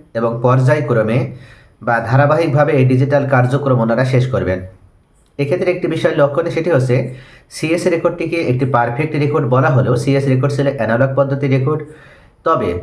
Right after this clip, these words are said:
সিএস রেকর্ডে পাহাড়ি যে জেলাগুলো, অর্থাৎ সিলেট ও তৎকালীন পার্বত্য চট্টগ্রাম বাদ রেখে সিএস রেকর্ডটি পরিচালনা করা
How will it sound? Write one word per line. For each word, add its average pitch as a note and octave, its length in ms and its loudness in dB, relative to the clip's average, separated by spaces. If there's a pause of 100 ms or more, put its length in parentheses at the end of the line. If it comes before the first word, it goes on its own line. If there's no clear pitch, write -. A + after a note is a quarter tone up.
(120)
সিএস D#3 380 0
রেকর্ডে C3+ 400 2 (200)
পাহাড়ি D#3 360 0 (100)
যে D#3 80 0
জেলাগুলো, A#2 400 2
অর্থাৎ B2+ 240 0
সিলেট C#3+ 400 0
ও C#3 80 0
তৎকালীন B2+ 440 2
পার্বত্য B2 340 0
চট্টগ্রাম B2+ 540 0
বাদ A#2+ 240 2
রেখে A#2 240 0 (520)
সিএস C#3+ 300 -2
রেকর্ডটি D3+ 340 -2
পরিচালনা B2 500 2
করা A2 200 0